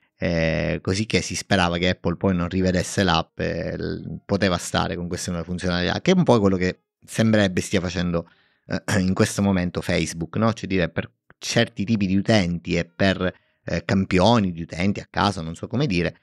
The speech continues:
eh, appunto viene scaricata questa batteria per creare dei test negativi, che poi non ho ben capito che diavolo loro possano,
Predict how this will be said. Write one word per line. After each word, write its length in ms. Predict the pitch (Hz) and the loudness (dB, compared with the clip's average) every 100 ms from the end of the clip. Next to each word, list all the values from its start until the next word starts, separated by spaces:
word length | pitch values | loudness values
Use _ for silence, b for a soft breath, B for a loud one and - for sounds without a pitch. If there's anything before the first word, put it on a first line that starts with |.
| b - | b -4
eh, 180 | 92 95 | 0 2
appunto 360 | - 98 101 | 2 2 2
viene 180 | 104 98 | 2 0
scaricata 460 | - 110 117 95 92 | 0 0 2 2 0
questa 240 | 98 117 | -2 0
batteria 320 | 139 143 95 | 0 2 2
per 160 | 87 - | 0 -2
creare 360 | 165 117 92 101 | 2 2 2 2
dei 140 | 131 | 0
test 340 | 90 87 - 95 | 0 -4 -2 0
negativi, 640 | 92 87 85 82 80 82 | 0 0 -2 -2 -4 -4
che 140 | - | -4
poi 240 | - - 311 | -2 0 2
non 100 | 147 | 4
ho 80 | 113 | 4
ben 220 | 98 98 | 4 4
capito 420 | 90 87 107 80 - | 2 0 0 0 -4
che 200 | 87 87 | -8 0
diavolo 440 | 98 104 92 85 | 4 4 2 2
loro 260 | 85 95 85 | 2 2 0
possano, 520 | 87 - - 82 | -6 -6 -6 -6